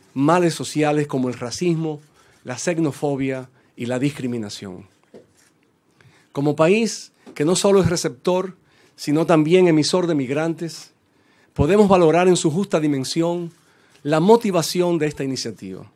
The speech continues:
Nosotros queremos que cada dominicano o dominicana que emigra en búsqueda de nuevas oportunidades pueda vivir sin estar expuesto al abuso, el maltrato y la discriminación.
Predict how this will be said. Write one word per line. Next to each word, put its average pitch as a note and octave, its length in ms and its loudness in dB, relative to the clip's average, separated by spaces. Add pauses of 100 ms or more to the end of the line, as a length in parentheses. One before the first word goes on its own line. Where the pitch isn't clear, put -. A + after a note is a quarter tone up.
(960)
Nosotros F#3 480 0
queremos D#3+ 380 -2
que B2 160 -10
cada G3+ 260 0
dominicano C3+ 720 -2 (480)
o F3 160 2
dominicana D#3 680 2
que D#3 120 0
emigra D#3 400 0
en C3 160 -4
búsqueda C3 560 -2 (320)
de C#3 160 -4
nuevas E3 320 0
oportunidades C#3+ 1000 -6 (640)
pueda F#3+ 240 4
vivir E3 340 4
sin D3 160 -4
estar D#3+ 260 -2
expuesto D#3 540 -4
al B2 80 -4
abuso, D#3+ 540 -6 (440)
el C3+ 160 -2
maltrato C#3+ 720 -6 (260)
y - 120 -10
la A#2+ 120 -6
discriminación. A2 880 -8